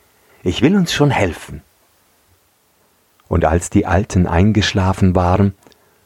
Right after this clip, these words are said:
stand er auf, zog sein Röcklein an, machte die Untertüre auf und schlich sich hinaus. Da schien der Mond ganz helle,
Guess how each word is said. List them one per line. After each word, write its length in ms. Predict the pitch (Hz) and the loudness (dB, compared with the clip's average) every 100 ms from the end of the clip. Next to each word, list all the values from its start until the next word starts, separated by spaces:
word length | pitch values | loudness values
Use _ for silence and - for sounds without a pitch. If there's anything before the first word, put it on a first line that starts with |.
| _ _ | _ _
stand 340 | - - 85 - | -4 -2 -2 -2
er 220 | 76 69 | -2 0
auf, 460 | 80 135 - - _ _ _ _ | 0 -2 -8 -20 _ _ _ _
zog 260 | - 147 | -2 -2
sein 220 | - 78 76 | 0 -2 0
Röcklein 560 | 90 - - 110 110 | -2 -2 -2 -2 -2
an, 300 | 92 95 107 - _ _ _ _ _ _ _ _ _ - | 0 0 0 -4 _ _ _ _ _ _ _ _ _ -2
machte 340 | 95 - 95 | -2 -2 -4
die 160 | 95 90 | 0 2
Untertüre 680 | 139 120 95 - 87 82 - | 2 2 0 2 2 2 0
auf 260 | 104 - | -4 -2
und 160 | 98 87 | -4 -2
schlich 340 | - 139 - | -2 -2 -2
sich 300 | - 117 - | -10 -10 -8
hinaus. 720 | 127 120 80 67 64 - - - _ _ _ _ _ _ _ _ _ _ _ _ _ _ _ _ - | -4 -2 -2 -4 -8 -12 -16 -20 _ _ _ _ _ _ _ _ _ _ _ _ _ _ _ _ -6
Da 180 | 80 80 | -4 -4
schien 320 | - 117 127 | -2 0 2
der 160 | 98 | 2
Mond 560 | 82 82 87 104 117 - | 2 2 2 2 0 -4
ganz 480 | 107 123 123 - - | -2 -2 -4 -6 -2
helle, 340 | 78 80 101 | 0 0 -2